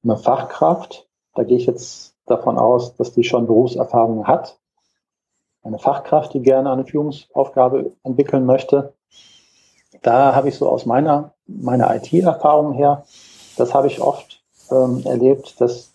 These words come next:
die so ein bisschen gegen die Wand laufen und sich selber im Weg stehen. Im I-T-Bereich ist es halt so, dass, ähm, immer mehr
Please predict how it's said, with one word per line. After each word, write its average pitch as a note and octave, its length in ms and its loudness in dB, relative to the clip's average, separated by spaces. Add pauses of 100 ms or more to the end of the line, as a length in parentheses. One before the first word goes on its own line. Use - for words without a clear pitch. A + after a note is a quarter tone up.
(120)
die C3+ 220 0
so C3 80 2
ein A#2+ 100 2
bisschen C3+ 300 0
gegen B2 140 0
die A#2+ 120 6
Wand A#2+ 220 0
laufen G#2 440 2
und A#2 140 -10
sich A#2 140 -6
selber A#2+ 260 2
im G#2+ 100 -6
Weg A#2 240 2
stehen. - 380 -8 (840)
Im C#3 140 2
I-T-Bereich C#3+ 600 2
ist C#3 100 2
es E3 140 2
halt C3 160 2
so, C#3 160 4
dass, B2 360 -2
ähm, B2 600 -2
immer C3 180 4
mehr A#2+ 640 2